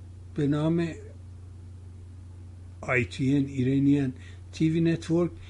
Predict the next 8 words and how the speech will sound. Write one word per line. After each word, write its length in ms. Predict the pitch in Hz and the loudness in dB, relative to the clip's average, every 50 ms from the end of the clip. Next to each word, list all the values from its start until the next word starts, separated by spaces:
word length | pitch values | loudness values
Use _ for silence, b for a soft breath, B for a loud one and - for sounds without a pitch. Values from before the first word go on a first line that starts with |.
| B B B - | B B B -4
که 300 | - 170 165 165 160 151 | 0 2 2 2 2 2
همین 440 | - 151 160 160 160 165 165 165 - B B B B - - - | 0 2 4 4 6 4 4 2 -2 B B B B -12 -2 2
تلویزیونی 560 | 147 139 135 131 127 123 127 139 151 165 165 | 4 6 6 6 6 4 4 4 4 4 4
بودش 360 | 160 165 156 160 156 - - | 4 4 4 4 2 2 -2
که 80 | - 151 | -2 0
حمید 340 | 131 143 127 131 143 165 | 0 2 4 4 4 2
شبخیز 720 | 156 - - 147 143 127 120 - - - 160 185 190 - | 2 0 0 0 0 0 -2 -4 -4 -4 -2 -2 0 2
و 240 | 202 196 196 196 202 | 4 6 6 4 2